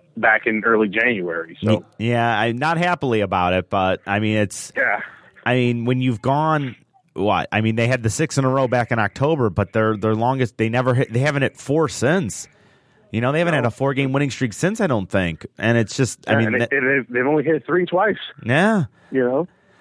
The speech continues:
Speaker 2: Um,
Speaker 1: It's, yeah.
Speaker 2: the, the, uh, yeah, I'm just, I'm watching the, that play again. I mean, you're right. I think, I think what Mrazek saw was that there were four white jerseys there.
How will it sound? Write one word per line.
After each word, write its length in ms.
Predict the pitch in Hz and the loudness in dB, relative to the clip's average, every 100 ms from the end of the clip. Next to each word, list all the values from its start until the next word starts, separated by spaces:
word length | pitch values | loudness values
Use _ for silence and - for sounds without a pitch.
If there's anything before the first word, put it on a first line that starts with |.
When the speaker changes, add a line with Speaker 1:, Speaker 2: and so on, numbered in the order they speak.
| _ - | _ -4
Speaker 2:
Um, 300 | 113 120 113 | 2 2 2
Speaker 1:
It's, 80 | - - | -4 -2
yeah. 280 | 151 202 185 _ _ _ | 0 0 -2 _ _ _
Speaker 2:
the, 420 | 113 113 131 123 - | -4 0 2 0 -4
the, 540 | 120 117 120 117 113 | -4 0 2 2 2
uh, 360 | 113 110 107 104 - _ - | 2 0 0 -2 -6 _ -4
yeah, 260 | 107 110 107 | 0 2 2
I'm 160 | 107 | 0
just, 180 | 110 110 | -2 -2
I'm 160 | 104 120 | -2 0
watching 320 | 113 - 110 | -2 -2 -2
the, 240 | 104 92 98 | 0 -2 -2
that 160 | 98 | -2
play 180 | - 101 | 0 0
again. 240 | 101 101 | 2 0
I 140 | 92 113 | 0 -2
mean, 80 | 120 | 0
you're 180 | 127 | 0
right. 160 | 135 135 | 0 0
I 120 | 101 | 0
think, 260 | 113 165 - - - - | -2 -4 -6 -16 -20 -6
I 100 | - | -2
think 140 | 151 156 | 0 0
what 120 | 143 | -2
Mrazek 440 | 139 139 123 107 | 0 0 0 -2
saw 480 | - - 143 139 151 | -6 -4 0 2 2
was 200 | 139 117 | 0 0
that 160 | 107 104 | 0 0
there 100 | 113 | 0
were 120 | 104 | 0
four 380 | - - 135 139 | -4 -2 0 2
white 220 | 131 120 | 0 -2
jerseys 460 | 123 123 113 127 127 | 0 0 2 0 2
there. 280 | 147 151 | 2 0